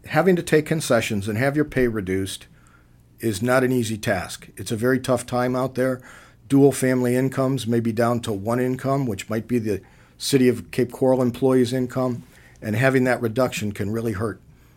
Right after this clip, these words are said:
in trying to meet all the monthly expenses within the family. I am very pleased, though, that the city seems to be coming together.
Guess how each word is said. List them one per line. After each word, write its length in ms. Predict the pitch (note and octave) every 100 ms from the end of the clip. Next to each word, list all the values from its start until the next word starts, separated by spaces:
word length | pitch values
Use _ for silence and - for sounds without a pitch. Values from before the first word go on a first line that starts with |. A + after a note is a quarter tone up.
| _ -
in 140 | G2
trying 300 | - A#2 G#2+
to 100 | A2
meet 200 | A2 A2
all 200 | G#2 F#2+
the 60 | F2
monthly 520 | G#2 G#2 G#2 F2+ - - -
expenses 640 | F#2+ - - A2+ G2 F#2
within 240 | F#2+ G#2 F#2+
the 80 | F2+
family. 420 | G#2+ G2+ E2+ - - - - - - - _ _ _ -
I 120 | A#2
am 180 | C#3+ D3
very 240 | B2 A#2
pleased, 420 | A2+ B2+ A#2 G#2+
though, 240 | A#2 A#2+ A#2+
that 220 | G#2+ G2+ - _ _ _ _ _ _ _ - - - - _ _ -
the 80 | A2
city 320 | - D#3 D3
seems 340 | C#3+ C#3+ C3
to 100 | -
be 140 | A#2 A2+
coming 380 | - C3 B2+ A#2+
together. 580 | G#2 A2+ B2+ C3+ C3